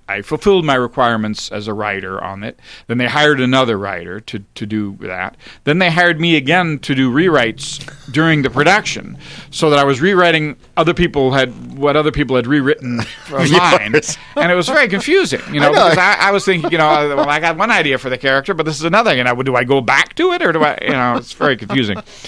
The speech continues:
Speaker 1: And that happened both times. It's very strange. Um, so I,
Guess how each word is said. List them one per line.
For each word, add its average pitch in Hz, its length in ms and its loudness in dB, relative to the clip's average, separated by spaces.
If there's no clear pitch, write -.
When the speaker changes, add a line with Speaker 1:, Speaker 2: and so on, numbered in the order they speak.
Speaker 1:
And 180 80 -6
that 233 100 2
happened 226 300 0
both 220 260 2
times. - 540 -4
It's - 100 -20
very 131 180 -6
strange. 123 360 -6
Um, 123 540 2
so 131 640 2
I, 131 300 0